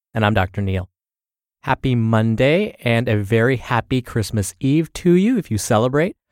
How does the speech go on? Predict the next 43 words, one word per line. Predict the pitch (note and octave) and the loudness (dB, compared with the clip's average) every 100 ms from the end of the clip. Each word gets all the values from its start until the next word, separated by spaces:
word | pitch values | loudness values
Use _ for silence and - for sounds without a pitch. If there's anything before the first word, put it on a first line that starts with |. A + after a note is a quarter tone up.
| - - | -10 0
Welcome | B2 A#2+ A#2 | 0 2 0
back | A2+ A#2+ - | 2 0 -2
to | - | -2
Optimal | A2 A2 A#2 A2 | 0 0 -2 -2
Health | A2+ G#2 | -2 -4
Daily, | G2+ G2+ A#2 D3+ | -2 -2 -2 -4
where | B2+ A2+ | -2 -2
I | |
act | A2+ A2 | -2 -2
as | A2+ G2+ | -4 -2
your | A2 C#3+ | 0 0
narrator | F3+ D#3 B2+ A#2 C3+ | 0 0 2 0 -2
of | G2+ - | -4 -8
the | - - | -10 -2
best | C#3+ E3 - | -2 -2 -4
health | C#3+ C#3+ | -4 -2
and | C3+ | -6
fitness | - C3+ A#2+ | -6 -6 -6
blogs, | - A#2+ A#2 A#2 - _ - | -2 2 2 0 -8 _ -6
where | G#2+ | -4
I | |
cover | G2 G#2 G2 | -2 -4 -4
fitness, | F#2+ - E3 - D3 C#3 - _ | -6 0 0 2 -4 -4 -10 _
nutrition, | G#3 G3 - F3 - D#3 D3+ - - | -10 -8 -4 -4 -2 -6 -6 -12 -16
stress | - - D3+ | -6 -4 -4
management, | D#3 D3+ D3 - D3 C#3+ C3+ | -2 -2 -2 -4 -4 -4 -4
weight | B2+ E3 D#3+ | -2 -2 0
management, | D3 C#3+ C#3 C#3+ C3+ _ - - | -2 -2 -2 -4 -4 _ -12 -4
and | A#2 | 0
lots | A2 A2 A2 | 2 0 -2
more. | G2 G2 _ - | -6 -8 _ -10
Kind | B3 C#4+ | -6 -4
of | |
like | B3 F#3 | -4 -4
an | D3 | -4
audiobook, | A#2 A#2 A#2 G2 G2+ - _ | 0 0 2 -2 -6 -12 _
but | F3 E3+ _ - | -6 -6 _ -8
from | A#3+ | -2
a | D3 | 0
bunch | A2+ G#2+ | 0 0
of | |
different | G2+ G2+ F#2+ | -4 -2 -2
authors. | F#2+ F#2 G2 | -4 -6 -10